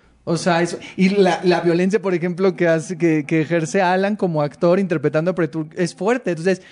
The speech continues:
¿cómo, sabes? O sea, pensando en eso, en sus cuerpos, es, ¿cómo es ese estado del cuerpo? Y cuestionar eso, o sea, que eso esté ahí, que se nombre, me parece de las cosas más, muy valiosas también de, de esto,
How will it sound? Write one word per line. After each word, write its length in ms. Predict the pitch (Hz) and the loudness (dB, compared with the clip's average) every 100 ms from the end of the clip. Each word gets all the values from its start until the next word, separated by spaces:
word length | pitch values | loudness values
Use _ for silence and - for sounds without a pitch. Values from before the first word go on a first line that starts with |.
| - - - | -20 -20 -2
¿cómo, 640 | 208 202 240 233 151 _ _ | 0 2 2 2 -2 _ _
sabes? 340 | - 180 277 | -2 -2 0
O 60 | 254 | 0
sea, 160 | 175 160 | -2 0
pensando 440 | 170 156 180 190 | -4 0 0 2
en 100 | 208 | 2
eso, 260 | 196 185 214 | 0 2 0
en 100 | 190 | 0
sus 220 | 180 156 | -4 -6
cuerpos, 460 | - 180 175 196 196 | 0 0 0 -2 -2
es, 200 | 185 - - _ | -2 -6 -20 _
¿cómo 220 | - 196 214 | -2 0 2
es 80 | 226 | 0
ese 160 | 202 | -4
estado 320 | 190 - 202 | -6 -2 0
del 100 | 180 | -2
cuerpo? 380 | 156 180 175 143 | -2 -4 -2 -4
Y 120 | 208 196 | -2 -2
cuestionar 680 | 190 175 - 170 160 196 | 0 -2 -2 -2 0 0
eso, 420 | 208 208 - 240 339 | 0 0 -2 -6 -6
o 40 | _ | _
sea, 160 | - 175 | -6 -6
que 120 | - 185 | 0 0
eso 140 | 226 | 0
esté 280 | 220 - 196 | -4 0 2
ahí, 300 | 170 214 226 | 2 0 -2
que 140 | 185 | -6
se 160 | 160 151 | -6 -4
nombre, 500 | 151 196 214 262 330 - - - _ _ | 0 2 2 2 -2 -18 -20 -20 _ _
me 180 | 165 175 | 0 2
parece 300 | 175 170 208 | 2 2 2
de 80 | 185 | 2
las 180 | 160 | 0
cosas 220 | - 156 160 | -2 -2 0
más, 440 | 160 165 165 160 | 2 2 0 -2
muy 340 | 151 160 165 160 | -2 0 2 0
valiosas 480 | 156 151 147 151 | 0 -2 -4 -10
también 340 | - 135 139 131 | -12 -8 -6 -4
de, 140 | 123 | -6
de 220 | 117 123 139 | -4 -2 -2
esto, 340 | 131 139 120 | -4 -14 -18